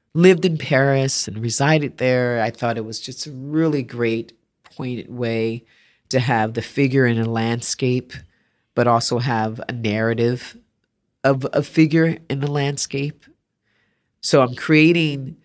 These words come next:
this immersive environment that emulates Monet's garden.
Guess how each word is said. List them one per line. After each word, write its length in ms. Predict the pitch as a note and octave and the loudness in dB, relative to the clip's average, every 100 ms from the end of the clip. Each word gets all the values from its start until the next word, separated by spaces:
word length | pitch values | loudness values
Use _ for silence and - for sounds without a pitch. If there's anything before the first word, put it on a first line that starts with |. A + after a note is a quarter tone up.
| _ _ | _ _
this 240 | C#3 C3+ | -2 -2
immersive 600 | C3 B2+ B2+ B2 - A#2+ A2 | -2 -2 0 0 0 -4 -4
environment 840 | A#2+ A#2 A#2+ B2+ A#2+ A2+ G#2+ - _ _ - | -6 0 2 2 0 -2 -6 -8 _ _ -4
that 320 | C3 A#2 - _ - | 0 0 -2 _ 0
emulates 880 | D3 D3 C#3+ B2+ A2+ A2 - - - _ | 0 0 0 2 0 -2 -6 -10 -10 _
Monet's 680 | C#3+ B2+ B2 A2+ A2+ G#2 - | -4 -2 0 0 0 -2 -6
garden. 500 | - B2 A2 F#2+ E2+ | 0 2 2 -2 -12